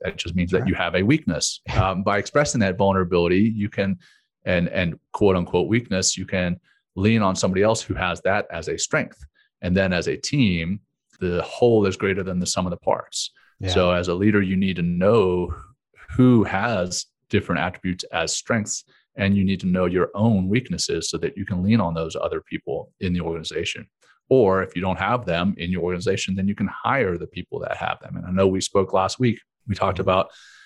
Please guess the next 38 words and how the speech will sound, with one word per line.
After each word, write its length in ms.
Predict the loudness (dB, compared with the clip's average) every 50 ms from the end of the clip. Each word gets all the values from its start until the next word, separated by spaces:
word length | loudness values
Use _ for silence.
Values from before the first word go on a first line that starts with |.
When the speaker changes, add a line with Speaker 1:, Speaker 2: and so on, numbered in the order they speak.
| -20 _ _ _
Speaker 1:
you 80 | 0 2
know, 260 | 2 2 2 0 -4 _ _ _ _ _ _
hiring 540 | -6 -4 -2 0 0 0 0 2 0 0 0
for 140 | -2 -2
soft 360 | -2 0 2 2 2 2 0 -4
skills, 460 | -6 -6 -4 -4 -4 -6 -8 -10 -6 -2
not 360 | -2 0 0 0 -2 -4 _ _
for 100 | -2 0
the 140 | 0 0
hard 280 | 2 2 2 2 0 -2
skills, 400 | -4 -8 -8 -10 -10 -10 -12 -14 -16 _ -20 -20 -20 -20 _ _ _ -6
uh, 160 | -4 -2 -2 -2
Speaker 2:
Mm-hmm. 80 | -2 -2
Speaker 1:
hiring 340 | -2 -2 0 0 0 -2
for 160 | -2 -2 -4 -2
people 380 | 0 0 -2 0 0 -2 -2
who 260 | 0 -2 -2 0 0
are 380 | 0 0 -2 -2 -4 -4 -6 -6 -8 -14 _ _ _ _ _ -2
going 300 | 2 2 4 4 2 2
to 480 | 0 -2 -2 0 0 -2 -2 -6 -8 -12 _ _ _ _ _ _ 0
build 280 | 2 4 4 4 2
a 40 | 0
team 340 | -2 -2 -2 0 2 2 2
up, 240 | 2 0 0 -4 _ _ _
that 100 | -4 -4
are 60 | -4 -2
gonna 180 | -4 -4 -2
support 560 | -2 -4 -4 -6 -8 -2 2 4 4 4 2 0 -6 -12
and 360 | -10 -6 -6 -4 -6 -6 -6 -4
promote 400 | -4 -2 2 4 4 4 4 2 -2
a 40 | -8
team, 460 | -12 -10 -10 -8 -8 -10 -10 -14 -18 _
rather 320 | -4 -2 0 0 0 0 -2
than 340 | -2 -4 -6 -6 -8 -10 -12 _ _ _ _ _
hiring 380 | -4 -2 -2 0 0 -2 -2 -4
because 680 | -4 -6 -4 -2 0 2 2 2 0 0 -2 -8 -10 -12 _ _ _ _ _
somebody 300 | -6 -2 0 2 2 2
has 440 | 0 0 0 0 -2 -2 -2 -2 -4